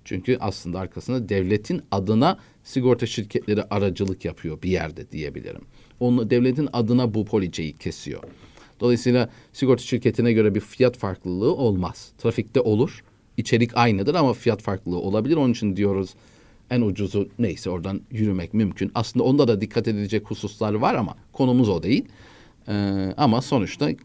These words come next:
genel itibariyle en ucuzuna yapmaya bir mani yok. Ama zorunlu deprem sigortası dask'ta işte rakamı, primi düşürmek için metrekaresini, brüt metrekare girilir mesela.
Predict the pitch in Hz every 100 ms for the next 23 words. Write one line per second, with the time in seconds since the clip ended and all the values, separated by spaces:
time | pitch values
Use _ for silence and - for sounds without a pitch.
0 | - 151 104 - 87 - 82 82 120 123
1 | 90 87 85 90 95 - 101 113 110 95
2 | 143 143 90 87 85 101 107 101 107 117
3 | 107 - 82 80 78 76 82 90 - -
4 | 214 - - - - - - _ _ -
5 | 101 - 117 - - _ _ _ - 90
6 | 104 110 - 120 113 - - 120 107 180
7 | - 98 85 - - 156 147 - _ _
8 | - 123 123 127 113 117 101 98 - 80
9 | 110 135 107 98 101 - 98 92 78 73
10 | 64 - - - 80 135